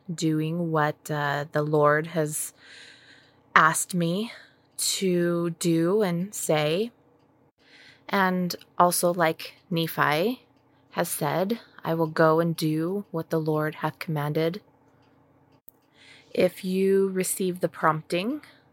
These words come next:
uh, to share your testimony, uh, you can send it in to the Founded on Christ podcast at gmail dot com.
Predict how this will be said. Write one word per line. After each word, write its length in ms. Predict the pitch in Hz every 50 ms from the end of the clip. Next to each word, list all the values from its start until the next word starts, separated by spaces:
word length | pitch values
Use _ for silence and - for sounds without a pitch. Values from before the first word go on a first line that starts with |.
| _ _ _ _ -
uh, 280 | 175 160 156 151 151 151 -
to 800 | - - - - 175 165 160 156 156 156 156 156 151 151 156 - - _ - - - - _
share 400 | - - - - 180 165 160 160
your 180 | 165 165 165 156
testimony, 960 | - - - 151 - - - - 165 165 160 160 160 165 165 180 240 277 - _ _ - - - - - - - _ _
uh, 480 | - 156 156 156 151 151 151 160 165 160 - - _ _ _ _
you 200 | - 175 175 175
can 200 | 170 - 175 175
send 380 | 160 - - - 160 151 160 165
it 160 | 185 - - -
in 400 | - 156 151 156 165 196 247 254 - _ _ _ _ _ _ _
to 640 | - - - - 175 160 156 156 156 151 156 156 160 - - _ _ -
the 260 | - 156 151 151 151 - -
Founded 400 | 160 151 151 160 160 175 175 - -
on 160 | 165 160 165 160
Christ 460 | - - - 156 151 160 - - -
podcast 800 | - - 156 147 143 - - - 151 165 202 - - - - - - _ - - - - - - - - _ -
at 200 | - 156 - 151
gmail 640 | 156 160 156 156 156 151 147 147 147 165 185 190 - _ -
dot 240 | 160 160 - -
com. 400 | - - 156 143 151 175 214 269